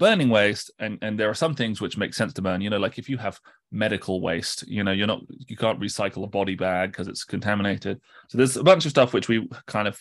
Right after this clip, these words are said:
have always burned and, and makes a lot of sense to. The challenge is, is that these waste to energy plants, these incinerators, they want stuff that burns well. And so they want plastic 'cause it's made of fuel, and they want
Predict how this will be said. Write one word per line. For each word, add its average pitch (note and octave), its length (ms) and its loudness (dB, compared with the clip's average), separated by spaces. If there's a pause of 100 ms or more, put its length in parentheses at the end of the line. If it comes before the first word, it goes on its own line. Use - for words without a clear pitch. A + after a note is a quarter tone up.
have G2+ 140 -6
always G#2+ 280 0
burned G2 320 4
and, F#2 220 -4
and G2 120 -6
makes - 180 -4
a - 40 -4
lot G2 100 -2
of - 60 -6
sense C#3 240 0
to. A2+ 180 -4 (1040)
The A#2 60 -8
challenge D3+ 380 2
is, G#2 260 0 (480)
is G#2+ 260 -2
that G#2 240 -4
these G#2+ 640 -4
waste G#2 240 -2
to G#2+ 80 -2
energy G#2 220 -2
plants, G2 320 -6
these G2 120 -8
incinerators, G#2 680 0 (300)
they A2+ 100 2
want B2 320 4
stuff - 360 2
that G2 100 0
burns C3+ 440 4
well. D#2 360 -2
And G2 120 -4
so G2+ 160 -2
they G2+ 120 0
want G2 500 -4 (100)
plastic A#2+ 460 -2
'cause - 140 -6
it's - 140 -6
made F#2 160 2
of - 80 -6
fuel, F#2+ 500 2 (420)
and G#2 180 0
they G2+ 80 0
want G2 340 -2